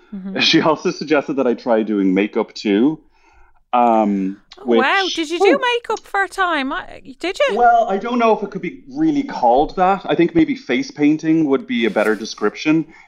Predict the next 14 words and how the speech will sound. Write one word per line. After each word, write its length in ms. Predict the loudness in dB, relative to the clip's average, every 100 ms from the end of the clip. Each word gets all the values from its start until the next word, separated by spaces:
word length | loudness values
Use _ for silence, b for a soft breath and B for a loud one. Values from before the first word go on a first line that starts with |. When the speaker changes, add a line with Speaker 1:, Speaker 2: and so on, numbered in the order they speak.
| B
Speaker 2:
Like 180 | -2 0
that, 160 | 2 0
I, 200 | 2 0
I, 140 | 2 2 2
I, 40 | 2
it 60 |
was 220 | 2 0 -6 -20
floor 340 | -8 0 2 2
to 120 | -4
ceiling 440 | -4 0 2 2
blue 260 | 0 2 2
eyeshadow. 680 | 4 2 0 -2 0 -2 -4 _ _ _
It 120 | -2 2
was, 680 | 4 4 2 -2 -8 -20